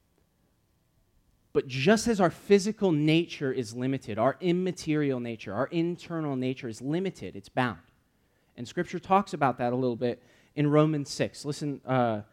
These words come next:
to this passage from Romans six sixteen. "Do you not know that if you present yourselves to anyone as obedient slaves, you are slaves of the one whom you obey, either of sin," so either we're slaves of sin, compelled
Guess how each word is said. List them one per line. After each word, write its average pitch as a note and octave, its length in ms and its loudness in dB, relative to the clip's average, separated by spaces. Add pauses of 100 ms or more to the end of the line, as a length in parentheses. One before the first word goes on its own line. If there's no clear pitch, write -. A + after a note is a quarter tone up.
(140)
to D3+ 60 -2
this C#3 120 0
passage C3 320 0
from B2 180 -6
Romans B2 300 0
six - 440 -8 (340)
sixteen. A#2+ 640 -6 (800)
"Do D3 120 0
you G#3 180 2
not A3 260 6
know F3+ 220 6
that D#3+ 160 6
if D#3 140 0
you E3 80 -6
present D#3 320 0
yourselves E3 440 0
to - 100 -10
anyone D3 340 0
as C#3+ 120 0
obedient C#3 440 -2
slaves, D#3 440 0
you C#3 140 -2
are B2+ 60 -2
slaves D3+ 920 2 (460)
of E3 220 6
the G3 100 8
one D3+ 280 6
whom D3+ 220 2
you C#3+ 180 4
obey, C#3 300 6
either C3 300 4
of B2+ 100 -2
sin," D3+ 340 0
so - 140 -12
either C3 180 2
we're A#2 100 -6
slaves D#3+ 460 2
of E3 120 -8
sin, C3 280 -6
compelled D3 680 4